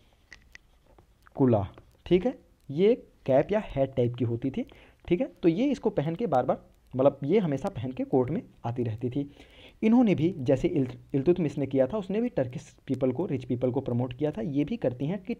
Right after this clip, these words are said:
टर्किश रिच पीपल को प्रमोट करती हैं, ठीक है। और उनके साथ साथ कुछ जो अफ्रीका के रिच पीपल होते हैं उनको भी ये प्रमोट करना शुरू करती हैं।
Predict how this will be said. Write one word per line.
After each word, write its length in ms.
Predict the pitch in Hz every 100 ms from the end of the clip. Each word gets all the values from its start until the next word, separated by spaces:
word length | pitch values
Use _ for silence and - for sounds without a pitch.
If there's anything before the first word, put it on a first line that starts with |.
| -
टर्किश 320 | 180 247 233
रिच 160 | 156 156
पीपल 240 | 147 185
को 80 | 247
प्रमोट 320 | 226 151 117
करती 320 | 110 107 117
हैं, 160 | 120 123 - - _ _ - _ -
ठीक 140 | 185 226
है। 100 | 247 - _ _ _ _ _ _ _ - - - -
और 200 | 180 214 - _ 165
उनके 260 | 175 262
साथ 240 | - 143 139
साथ 300 | - 120 120 - _ _ _ -
कुछ 300 | 233 269 - _ _ 131
जो 160 | 196 -
अफ्रीका 340 | 143 - 170 233
के 120 | 175
रिच 160 | 135 -
पीपल 240 | 135 135
होते 220 | 131 180
हैं 100 | 226 -
उनको 300 | 131 123 139
भी 120 | 139
ये 200 | 165 - - _ _ _ -
प्रमोट 280 | 123 123 123
करना 220 | 123 139
शुरू 200 | 143 160
करती 300 | 165 - 156
हैं। 180 | 143